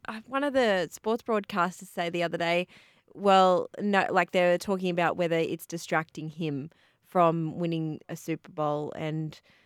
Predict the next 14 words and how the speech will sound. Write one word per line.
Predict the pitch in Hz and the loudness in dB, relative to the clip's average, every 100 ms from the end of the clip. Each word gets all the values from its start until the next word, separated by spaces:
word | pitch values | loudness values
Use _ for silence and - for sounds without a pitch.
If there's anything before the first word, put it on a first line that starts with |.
| _ _ - | _ _ -18
she | - 185 | -6 -4
said, | 180 175 165 | 0 0 0
"Well, | 170 165 | 2 2
no | 185 | 2
one's | 202 185 170 | 2 0 -4
questioning | - 185 175 190 170 | -6 -4 -4 -4 -2
whether | 165 160 | 0 0
it's | 156 - | -2 -6
distracting | 165 - 170 165 - 165 | -14 -4 -2 -2 -2 -4
her | 180 160 | -2 -2
from | - 160 | -4 -6
a | |
world | 156 160 156 - | -2 0 -2 -4
tour." | 220 160 | 0 2